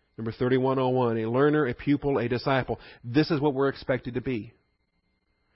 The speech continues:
God's not merely content with us to be saved. That's the first step. You can't be a disciple until you are saved.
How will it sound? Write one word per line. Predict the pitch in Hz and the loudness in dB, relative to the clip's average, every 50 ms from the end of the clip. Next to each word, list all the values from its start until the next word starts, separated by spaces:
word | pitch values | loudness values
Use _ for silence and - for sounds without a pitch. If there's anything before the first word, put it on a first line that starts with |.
| _ _ _ | _ _ _
God's | - 120 123 120 | 0 0 0 2
not | 131 135 151 151 147 | 2 2 2 2 2
merely | 147 151 156 156 | 2 4 4 2
content | - - 202 185 - - 165 135 127 123 | 2 2 0 -2 0 0 0 0 0 -2
with | 135 131 | -2 2
us | 139 127 131 - | 2 2 2 0
to | - 131 | -4 -4
be | 135 135 | -4 -4
saved. | - - 147 123 104 95 95 - - - _ _ _ _ _ _ _ _ _ _ _ _ _ _ _ _ _ _ _ _ _ _ | -4 -2 -4 -4 -4 -6 -10 -14 -16 -20 _ _ _ _ _ _ _ _ _ _ _ _ _ _ _ _ _ _ _ _ _ _
That's | 110 117 - | -10 -10 -8
the | - | -8
first | 143 - 196 185 151 - | -2 4 4 4 4 4
step. | - - 117 113 113 - | 2 -2 -2 -2 -2 -6
You | 120 | -4
can't | - 139 139 - 131 | -2 -2 -4 -2 -2
be | 151 156 | -4 -2
a | |
disciple | 156 160 - 196 185 170 151 - 131 131 | -2 0 2 4 4 4 4 4 2 0
until | 123 123 - 139 | 0 2 0 0
you | 131 127 120 | 0 0 2
are | 160 190 180 143 | 4 4 4 4
saved. | - - 135 120 113 113 117 | 2 0 0 0 0 0 -4